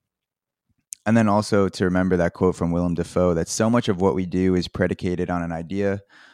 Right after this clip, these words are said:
of ourselves that we're trying to protect. The times when I'm so wrapped up in my routine, when I'm locked into doing the same things every day, when I think my ideas are so right and, you know,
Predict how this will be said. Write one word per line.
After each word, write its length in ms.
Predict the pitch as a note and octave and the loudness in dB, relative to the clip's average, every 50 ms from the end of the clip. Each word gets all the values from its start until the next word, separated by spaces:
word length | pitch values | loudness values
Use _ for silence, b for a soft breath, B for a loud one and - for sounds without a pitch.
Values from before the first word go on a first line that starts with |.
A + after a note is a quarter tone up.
| b b - | b b -4
of 140 | - F#2+ E2+ | 0 0 2
ourselves 800 | F2+ E2+ - - - F#2 F2+ F2 F2 E2+ E2+ E2 D#2+ - - b b b b b b _ | 2 0 0 0 2 2 4 4 4 2 0 -2 -6 -10 -14 b b b b b b _
that 120 | - E2+ E2+ | -4 -2 -2
we're 120 | E2 E2+ | -2 -2
trying 440 | E2 - - F#2+ F2 E2+ E2+ E2 E2 | -4 -4 -2 -2 -2 -2 -2 -4 -6
to 240 | - - - E2+ D#2+ | -8 -8 -8 -8 -8
protect. 800 | - - E2+ - - F2 C2+ - - - - - - - - - - _ _ _ _ _ _ _ _ _ _ _ _ _ _ _ _ _ _ _ _ _ _ _ _ _ _ _ _ _ _ _ _ _ _ _ _ _ _ _ _ | -8 -10 -10 -6 -6 -4 -4 -6 -8 -12 -20 -20 -20 -20 -20 -20 -20 _ _ _ _ _ _ _ _ _ _ _ _ _ _ _ _ _ _ _ _ _ _ _ _ _ _ _ _ _ _ _ _ _ _ _ _ _ _ _ _
The 140 | - G#2+ G#2 | -2 -2 0
times 400 | - - B2 A#2 A#2 A#2+ A#2 G#2 | 0 2 2 4 4 4 4 4
when 120 | A2 G#2+ G2 | 2 2 4
I'm 260 | G2 G2+ G#2 G#2 G2 | 4 4 4 2 2
so 280 | - - - G2+ G2+ | 2 2 4 4 6
wrapped 360 | F#2+ F2 F2 F2+ F#2 - - - | 6 6 4 4 4 2 2 0
up 160 | F2+ F2 - | 0 0 0
in 80 | F2+ | 0
my 140 | F2 F2 E2+ | 0 0 0
routine, 920 | E2+ E2 E2 D#2+ - - - G2+ G2 G2 F#2+ F#2+ F#2+ F#2+ G#2 A2+ D3 F#3 - _ _ _ | -2 -2 -4 -6 -6 -2 0 0 2 2 2 2 0 -2 -4 -8 -16 -20 -20 _ _ _
when 200 | - F#2 F#2+ F#2 | -10 -6 -4 -4
I'm 380 | F2+ F2 F2 E2 E2 D#2 D2 - _ _ _ _ _ _ | -2 -2 -4 -4 -6 -10 -12 -16 _ _ _ _ _ _
locked 420 | - G#2+ G#2 G2 G2 G2 - - - | -2 2 6 6 6 6 4 2 0
into 460 | G2 F#2+ F#2+ F#2+ F#2+ - F#2 E2+ D#2+ | 2 2 2 0 0 -2 -4 -6 -4
doing 240 | D2 F2 F#2 F#2 F2+ | -4 -2 -2 -2 -2
the 60 | F2 | -4
same 240 | - F#2 F2+ F#2 - | -4 -4 -4 -2 2
things 220 | A#2+ B2 B2 A2+ | 2 2 4 4
every 180 | A#2 G#2 A2 G#2+ | 2 2 2 2
day, 160 | G#2+ G#2+ G#2+ | 2 2 2
when 160 | G#2 G2+ F#2 | 2 2 0
I 80 | F#2 F#2+ | -2 -2
think 220 | - A#2+ A2 G#2+ | -2 -2 0 0
my 200 | G2+ G2+ G2+ G2 | 0 0 0 -2
ideas 400 | F#2 F#2 F2+ F#2+ G2 G2+ G2 F2 | -2 -4 -4 -4 -4 -4 -4 -4
are 80 | F2 F2 | -4 -6
so 380 | - - - - G#2 G2 G2 | -6 -6 -4 -4 -2 -2 -2
right 360 | F2+ F2 F2+ F2 F2+ F#2 - | -2 -4 -4 -4 -4 -6 -8
and, 320 | - D#2+ F2 E2 E2 D#2+ - b b b b b b b b b b b | -8 -10 -10 -10 -10 -12 -14 b b b b b b b b b b b
you 140 | - F#2 F2 | -6 -4 -2
know, 280 | E2+ E2+ D#2+ D#2+ D2+ | -2 -2 -2 -4 -6